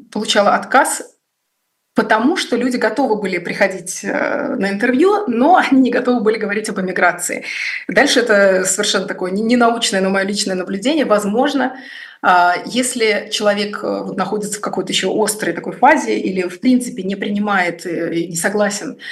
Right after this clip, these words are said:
а, с, э, необходимостью уезжать из страны, то для многих разговор об отъезде — это очень интимная, а, тема, и многие, э, гости не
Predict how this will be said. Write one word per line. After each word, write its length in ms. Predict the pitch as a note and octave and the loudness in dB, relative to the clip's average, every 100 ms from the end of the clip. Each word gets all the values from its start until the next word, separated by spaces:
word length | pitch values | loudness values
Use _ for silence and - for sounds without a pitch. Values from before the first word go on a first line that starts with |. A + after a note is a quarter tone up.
| - - - - | -10 -10 -14 -2
а, 180 | - F#2+ | 0 0
с, 260 | - - F3+ | 0 0 2
э, 500 | E3 E3 E3+ - - _ - | 2 2 0 -6 -12 _ -2
необходимостью 960 | G#3 G#3 A#3 G#3+ G#3+ F#3+ - - F3 - | 0 2 0 -2 -4 -6 -6 -6 -6 -4
уезжать 480 | F3+ E3+ C4+ F4 - | -6 0 0 0 -4
из 160 | B3+ | -8
страны, 380 | - A#3+ A#3+ A#3+ A#3+ | 0 2 2 0 -4
то 160 | F#3+ | -8
для 160 | F#3+ F#3+ | -4 -2
многих 420 | A3+ D4+ C4 - - | 0 0 -2 -6 -2
разговор 680 | F#3+ - G3 G#3+ A#3 F#3+ - | -2 0 0 0 0 -2 -4
об 160 | G3 F#3 | -2 -2
отъезде — 540 | F3+ A#3 D4+ D4+ C#4 A#3+ | -4 -2 -2 -2 -2 -4
это 220 | G#3 - | -4 -6
очень 340 | A3+ A3+ G3+ | -4 -4 -4
интимная, 680 | F#3+ F#3+ A3+ F#3+ E3+ - - - - - - | -4 -4 -4 -2 -4 -6 -10 -16 -14 -10 -4
а, 140 | F3 | -4
тема, 420 | F3 B3 E4+ D#4+ - | -2 0 2 2 0
и 440 | C4 G3+ G3 F3+ | -4 -2 -2 -2
многие, 800 | F3+ B3+ B3 G3+ A#3+ A3+ G#3 F#3 | -4 -6 -6 -2 -2 -2 -2 -2
э, 260 | F#3 - - _ _ | -2 -8 -12 _ _
гости 640 | C4 - G3 B3+ - - G3+ - - - - - _ - | -8 -6 -2 -4 -2 -2 -2 -4 -16 -20 -20 -20 _ -2
не 220 | G3+ | 0